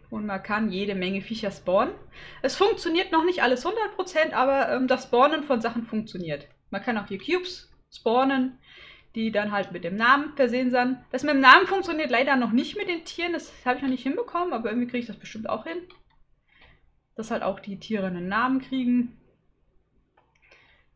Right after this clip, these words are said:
Bis jetzt funktioniert's halt nur mit Gegenständen.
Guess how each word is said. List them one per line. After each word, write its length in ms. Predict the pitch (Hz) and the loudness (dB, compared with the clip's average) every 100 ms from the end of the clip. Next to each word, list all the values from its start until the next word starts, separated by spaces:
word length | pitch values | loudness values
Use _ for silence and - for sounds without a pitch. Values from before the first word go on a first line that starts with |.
| _ _ _ _ _ | _ _ _ _ _
Bis 100 | - | -4
jetzt 160 | 226 | -4
funktioniert's 460 | - 226 220 208 202 | -4 -6 -6 -8 -6
halt 80 | 196 | -8
nur 100 | 190 | -8
mit 140 | 175 | -10
Gegenständen. 680 | 151 139 156 151 - 151 | -12 -12 -12 -12 -12 -14